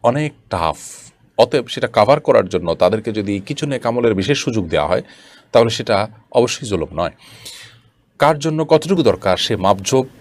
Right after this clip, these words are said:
আমরা পৃথিবীর মানুষ আল্লাহর সৃষ্টি হিসেবে আমাদের যত প্যারামিটার আছে, মিটার আছে, আমাদের যত যন্ত্র আছে, এগুলোতে যতভাবে আমরা মাপি না কেন আল্লাহ রাব্বুল আলামিনের পরিমাপ সেটা হবে সবচেয়েতে সূক্ষ্মাতি সূক্ষ্ম। বিধায় আল্লাহ তাআলার প্রতি এই ঈমান এবং আস্থা আমাদের থাকতে হবে, এটা হলো প্রথম কথা।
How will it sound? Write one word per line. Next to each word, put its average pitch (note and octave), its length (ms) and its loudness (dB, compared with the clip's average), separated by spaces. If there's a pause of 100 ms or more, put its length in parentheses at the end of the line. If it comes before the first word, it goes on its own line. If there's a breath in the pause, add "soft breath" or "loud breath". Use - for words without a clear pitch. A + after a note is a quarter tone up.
(320)
আমরা A#2 280 0
পৃথিবীর A2+ 440 -4
মানুষ G2 420 -6
আল্লাহর F2+ 280 -6
সৃষ্টি - 360 -6
হিসেবে G2+ 320 -4
আমাদের G#2+ 380 -2
যত G#2+ 240 -6
প্যারামিটার F2+ 540 -4
আছে, E2+ 260 -4
মিটার E2+ 260 -2
আছে, F2 300 -4
আমাদের F2 300 -6
যত G#2+ 300 -4
যন্ত্র F#2+ 360 -4
আছে, - 200 -8
এগুলোতে F#2+ 260 -6
যতভাবে D3 600 0
আমরা A#2+ 180 0
মাপি E2 260 -4
না C#2 80 -12
কেন - 160 -14 (460 soft breath)
আল্লাহ A2+ 200 2
রাব্বুল G2 220 -2
আলামিনের A2+ 300 -2
পরিমাপ G2 380 0 (380 soft breath)
সেটা - 220 -2
হবে E2+ 160 0
সবচেয়েতে - 640 -6
সূক্ষ্মাতি F#2+ 460 -6
সূক্ষ্ম। - 340 -8 (360 loud breath)
বিধায় B2+ 320 2
আল্লাহ G#2 140 2
তাআলার A2 160 -4
প্রতি A2+ 160 -10
এই G2+ 180 -4
ঈমান G#2+ 200 -8
এবং F#2+ 160 -14
আস্থা D#2 260 -8
আমাদের C#2+ 160 -8
থাকতে - 300 -12
হবে, D2 140 -10
এটা A#2+ 100 -4
হলো D3+ 100 -6
প্রথম C3+ 220 -4
কথা। - 220 -18